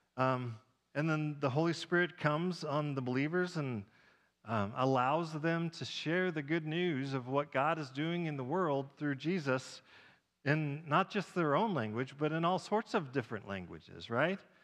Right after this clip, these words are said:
So people from all over the world could hear the good news about Jesus, pronouncing that, that Jesus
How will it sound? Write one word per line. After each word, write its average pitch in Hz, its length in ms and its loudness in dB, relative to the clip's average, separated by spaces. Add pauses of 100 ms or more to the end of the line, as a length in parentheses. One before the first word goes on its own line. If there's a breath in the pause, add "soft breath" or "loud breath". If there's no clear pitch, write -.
(360 soft breath)
So 165 140 2
people 185 300 0
from 170 200 -2
all 190 280 4
over 208 320 4
the 170 100 2
world 127 400 2
could 131 140 -2
hear 160 320 2
the 143 100 -2
good 151 240 0
news 190 400 -2
about 143 320 2
Jesus, 220 540 -2
pronouncing 165 580 -2
that, 147 160 0 (380 soft breath)
that 160 80 2
Jesus 196 720 -2